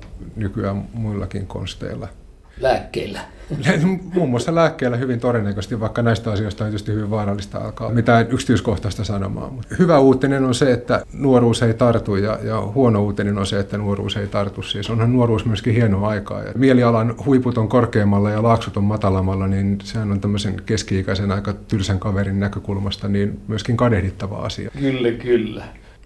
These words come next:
Speaker 2: Professori Tommi Hoikkalan kanssa olitte, Petri Paju, kuukausitolkulla eräällä yläasteella viitisen vuotta sitten, se taisi olla itse
Speaker 1: Kyllä,
Speaker 2: asiassa.
Speaker 1: kyllä.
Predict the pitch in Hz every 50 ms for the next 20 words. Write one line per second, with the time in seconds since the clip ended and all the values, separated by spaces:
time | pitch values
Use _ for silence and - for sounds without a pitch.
0 | - - 156 180 202 160 175 165 156 - 170 160 156 151 151 147 147 - - -
1 | - - - - - - 156 151 151 143 139 117 120 127 131 123 120 120 - 117
2 | 110 101 98 98 110 110 113 107 104 - 92 92 101 110 107 - - 101 - -
3 | 107 104 104 - 104 98 98 - 104 101 104 101 95 92 - - - - - 175
4 | 196 190 170 - - 127 120 113 110 120 117 - 135 139 147 131 123 127 - 117
5 | 113 107 107 107 - - - - - - - 135 139 139 139 135 131 123 120 127
6 | 131 - - 160 160 147 135 123 120 - 123 127 123 - - - - - 120 107
7 | 101 101 98 - 143 139 147 139 135 127 131 120 117 120 113 117 120 120 117 110
8 | - - - - 131 127 127 123 - - 117 101 98 107 101 104 110 107 101 98
9 | 113 117 117 113 107 101 95 110 113 110 - 110 98 104 101 101 117 113 104 110
10 | 98 -